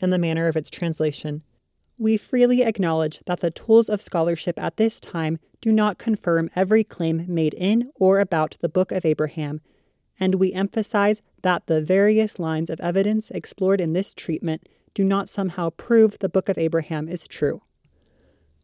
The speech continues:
We are, of course, well aware of the controversy that still surrounds the Book of Abraham,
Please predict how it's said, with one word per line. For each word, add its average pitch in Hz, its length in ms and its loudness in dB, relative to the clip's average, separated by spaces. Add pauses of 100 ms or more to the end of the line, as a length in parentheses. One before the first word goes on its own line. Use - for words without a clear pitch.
We 202 160 8
are, 202 180 6
of 208 120 0
course, 170 380 0
well 208 220 4
aware 175 300 6
of 170 80 -4
the 165 80 0
controversy 180 640 -4
that 165 160 -4
still 185 200 0
surrounds 165 380 -4
the - 80 -12
Book 160 180 -4
of 160 80 -4
Abraham, 147 520 -4